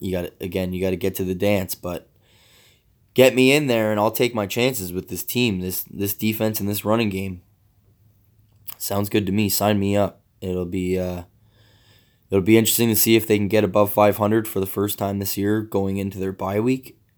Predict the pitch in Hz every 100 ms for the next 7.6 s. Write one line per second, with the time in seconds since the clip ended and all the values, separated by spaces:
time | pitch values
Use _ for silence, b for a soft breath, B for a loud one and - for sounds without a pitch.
0 | _ 95 92 90 90 87 87 _ b b
1 | b b b _ - 95 95 90 90 90
2 | 87 107 - - 98 92 98 104 - 95
3 | 95 95 95 95 95 95 - 95 95 95
4 | - 98 92 - _ - 98 95 101 98
5 | 98 92 90 - 87 95 95 95 92 92
6 | 92 - b b b b b b b -
7 | 95 92 98 95 92 90